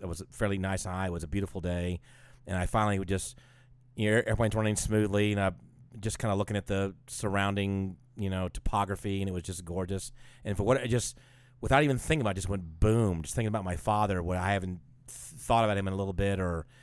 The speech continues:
you know, he, that, that's why I'm doing this in this plastic airplane is because of him,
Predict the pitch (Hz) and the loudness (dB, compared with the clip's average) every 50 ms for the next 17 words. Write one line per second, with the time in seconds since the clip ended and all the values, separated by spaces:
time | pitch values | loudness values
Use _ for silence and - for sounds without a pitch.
0 | - - - - - - - - 92 92 95 92 90 110 - - 104 110 113 113 | -20 -20 -20 -20 -20 -20 -10 -6 -2 -2 -2 -2 -2 -4 -6 -2 0 0 0 2
1 | 113 120 117 - - 95 101 107 113 110 110 104 104 101 98 92 80 95 101 107 | 2 2 2 2 2 4 6 6 8 8 6 4 4 2 0 0 0 2 2 4
2 | 110 107 98 85 78 78 80 - - - - 92 90 90 82 - - - - 107 | 4 2 2 0 -2 -2 -4 -6 -10 -10 -6 -4 -2 -2 -2 -4 -4 -4 -2 0
3 | 101 95 101 104 - - 104 - - 101 101 104 101 - 92 85 82 82 82 85 | 0 0 0 -2 -2 -2 -4 -2 0 0 0 0 0 -2 -2 -2 -2 -2 -2 -4
4 | 87 85 - - 92 - 95 90 85 92 82 90 110 120 120 95 87 90 | -4 -4 -6 -6 -4 -4 -4 -4 -4 -6 -6 -4 -4 -4 -4 -4 -4 -6